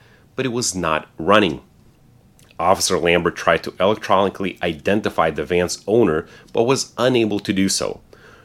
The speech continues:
Nor could he confirm the vehicle's identification number because it was covered by papers. From the passenger side window, Lambert observed an assault rifle, a handgun box, an ammunition box, and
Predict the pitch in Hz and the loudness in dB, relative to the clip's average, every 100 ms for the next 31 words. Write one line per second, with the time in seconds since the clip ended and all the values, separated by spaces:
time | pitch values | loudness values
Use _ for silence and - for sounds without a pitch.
0 | _ 98 98 98 110 - 95 104 104 82 | _ 2 6 6 4 -2 -6 -4 -2 -4
1 | - 87 98 82 80 87 85 87 - 87 | 0 2 2 0 -2 -2 -2 -8 -6 -4
2 | 87 - - - 143 - 85 69 67 76 | -4 -6 -10 -2 -2 0 -2 -2 -2 -6
3 | - _ - _ 135 - 123 131 - - | -8 _ -20 _ -6 -2 0 0 -2 -2
4 | 85 92 78 87 - 113 107 - - - | 0 0 0 -2 0 -4 -4 -6 -10 -16
5 | _ _ _ _ _ _ - - - - | _ _ _ _ _ _ -20 -20 -20 2
6 | 117 98 - 110 120 - 101 98 - 95 | 4 4 2 0 2 0 -2 0 2 2
7 | 95 71 80 78 76 - - _ 92 101 | 2 0 -2 0 -4 -6 -20 _ 0 2
8 | 104 95 78 95 95 92 - - 69 - | 2 0 -2 2 2 2 -6 -10 -6 0
9 | 98 104 - 92 87 - 90 - - - | 2 2 4 4 4 0 -4 -6 -18 -14
10 | - - - 104 113 98 95 90 90 - | -12 -10 0 2 4 2 2 2 2 0
11 | - - - _ 87 80 73 73 113 - | -8 -10 -20 _ -6 -4 -4 2 2 2
12 | 101 85 85 87 - - _ _ _ _ | 0 2 2 2 -4 -12 _ _ _ _
13 | - - - 107 98 | -20 -20 0 2 2